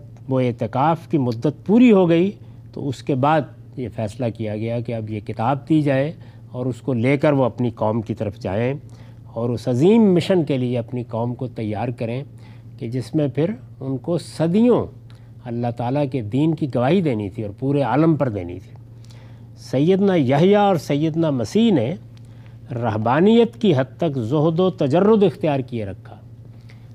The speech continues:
یعنی یہ دو پیغمبر ہیں جن کی بعثت بنی اسرائیل کے معاملے میں آخری فیصلے کے لیے ہوئی۔ ایک قوم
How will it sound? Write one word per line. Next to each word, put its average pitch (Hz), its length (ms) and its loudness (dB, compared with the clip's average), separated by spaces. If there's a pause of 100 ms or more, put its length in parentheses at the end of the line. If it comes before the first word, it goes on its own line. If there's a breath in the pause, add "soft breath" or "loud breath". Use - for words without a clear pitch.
(140)
یعنی 127 160 -6
یہ 151 260 2
دو 170 220 2
پیغمبر 147 540 0
ہیں 147 220 2 (640 loud breath)
جن 135 220 -4
کی 151 180 -2
بعثت 165 580 0
بنی 156 440 -2
اسرائیل 147 680 -2
کے 196 180 -2
معاملے 147 420 -2
میں 196 180 0
آخری 151 640 0
فیصلے 175 640 0
کے 147 140 -2
لیے 113 200 -4
ہوئی۔ 87 240 -8 (720 loud breath)
ایک 139 360 -4
قوم 160 420 2